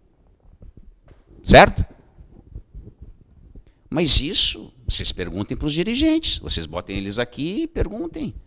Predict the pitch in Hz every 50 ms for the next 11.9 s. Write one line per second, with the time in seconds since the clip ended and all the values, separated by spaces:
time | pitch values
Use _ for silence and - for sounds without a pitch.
0 | - - _ _ - - - 120 143 180 226 269 262 233 190 156 151 170 185 -
1 | - 135 107 113 113 98 98 80 76 92 110 - - - 104 - - 80 85 123
2 | 156 160 - 160 - 123 123 151 160 113 71 71 80 113 135 - - 78 76 80
3 | - - - - 82 117 123 98 - - 90 90 - - - - - 69 76 98
4 | 120 104 80 - - - - - - 80 64 65 82 113 147 185 196 - 320 -
5 | - 262 294 - - - - - 160 180 185 226 220 202 180 - 190 180 165 143
6 | 120 117 131 156 185 196 190 165 113 87 76 - - - - - - - - -
7 | - 87 113 165 175 - 185 151 135 123 151 - - 156 143 143 135 123 - -
8 | 123 143 170 185 196 202 208 208 196 180 - - - - - - - - - -
9 | 156 151 151 139 123 120 110 101 104 - 101 95 87 92 110 123 - 247 - -
10 | 202 208 190 165 139 - - - 131 - - - - - 123 - - - 190 214
11 | 196 196 196 185 139 110 120 139 156 147 110 - 80 78 90 131 196